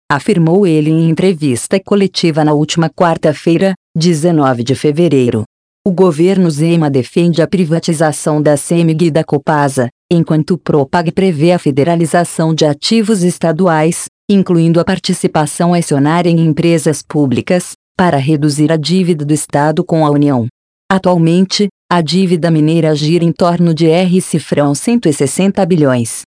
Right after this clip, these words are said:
Com o pagamento de pelo menos vinte por cento do saldo, os juros aplicados cairiam de quatro por cento para dois por cento.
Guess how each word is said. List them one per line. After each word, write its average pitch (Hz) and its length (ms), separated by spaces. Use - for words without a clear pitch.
Com 196 220
o 160 60
pagamento 170 640
de 151 100
pelo 175 240
menos 160 460
vinte 190 340
por 147 140
cento 180 360
do 170 120
saldo, 131 440
os 202 140
juros 175 440
aplicados 151 680
cairiam 165 420
de 156 160
quatro 135 480
por - 140
cento 185 420
para 165 220
dois 151 320
por 160 180
cento. 117 500